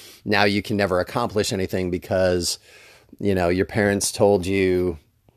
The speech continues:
you know, that you, you wouldn't amount to anything when you were a little kid, right?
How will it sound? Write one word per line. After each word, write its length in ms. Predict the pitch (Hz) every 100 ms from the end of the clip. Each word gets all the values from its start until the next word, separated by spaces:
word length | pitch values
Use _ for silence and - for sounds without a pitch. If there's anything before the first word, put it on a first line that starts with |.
| _ - - -
you 120 | 104
know, 200 | 92 90
that 440 | 92 92 87 - - _ _ - _ _ _ _ _ _ _
you, 240 | - 98 101
you 600 | 98 104 101 101 95 95
wouldn't 280 | 95 120 110
amount 280 | 110 107 -
to 100 | 101
anything 580 | 95 - 95 90 87 - - - - -
when 200 | 98 98
you 100 | 98
were 100 | 90
a 40 |
little 180 | 92 87
kid, 340 | - 98 73 - _ _ _ _ _ -
right? 320 | - 87 87